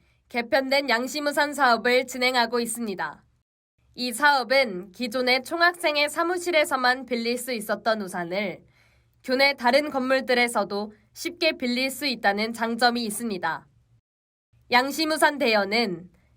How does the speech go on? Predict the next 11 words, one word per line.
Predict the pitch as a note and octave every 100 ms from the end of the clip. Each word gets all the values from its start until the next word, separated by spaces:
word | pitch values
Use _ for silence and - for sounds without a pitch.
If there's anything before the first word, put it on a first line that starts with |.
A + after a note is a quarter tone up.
| -
우산 | B3+ E4 E4
번호가 | D4 C#4 C4+ C4+
보이도록 | C4+ A#3+ B3+ A3+ G#3 A3 A#3 -
사진을 | D4+ D#4 D#4+ D#4 -
찍은 | A#3+ G#3 G3+
후 | G#3+ G3+ G3+ _ _ _ _
부착되어 | - A3+ D#4 D4 C#4 C4+ B3+
있는 | A3 A3 A#3 A#3+
큐알 | - E4 E4 E4+
코드를 | C#4+ B3 B3 A#3+
통해 | A#3 G3+ F#3 F#3+